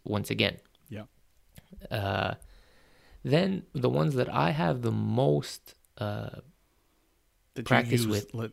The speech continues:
Speaker 2: let,
Speaker 1: Yes,
Speaker 2: yeah.
Speaker 1: exactly. I've, I've used these in pretty much every hunt that I've went.
Speaker 2: Okay.
Speaker 1: Uh, in different states.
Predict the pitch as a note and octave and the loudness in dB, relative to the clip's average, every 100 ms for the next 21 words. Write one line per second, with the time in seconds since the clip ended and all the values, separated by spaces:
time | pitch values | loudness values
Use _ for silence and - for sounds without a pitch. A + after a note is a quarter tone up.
0 | - A2 G#2 _ C#3+ C3 G#2 C#3 A#2 A#2 | -10 -12 -12 _ 6 6 6 -2 4 4
1 | A2+ G#2+ - - - - - - - - | 4 -2 -4 -16 -20 -20 -20 -20 -20 6
2 | B2+ C3 B2+ B2+ C3+ A#2+ B2 C3 B2 B2+ | 8 10 6 2 2 4 4 0 2 0
3 | B2+ B2+ A#2+ - - _ A#2 A2+ B2+ A#2 | 2 0 -4 -8 -14 _ -2 0 2 2
4 | A#2 A2+ - - _ _ _ _ D#3 D3 | 0 -2 -8 -16 _ _ _ _ 6 6
5 | C#3+ C3+ G#2+ B2+ - A#2+ G#2+ G#2 G#2+ C3 | 6 4 4 2 2 2 2 2 2 2
6 | D3+ - _ _ - - A2 G#2 A2 A2 | -4 -18 _ _ -20 -14 -10 -4 0 2
7 | A2 A2+ A2 - - - A#2+ G#2+ A#2 A#2+ | 2 0 -2 -6 -10 0 2 6 4 4
8 | A2+ - A2+ A#2 A#2 - - - | 0 2 4 4 0 -8 -16 -16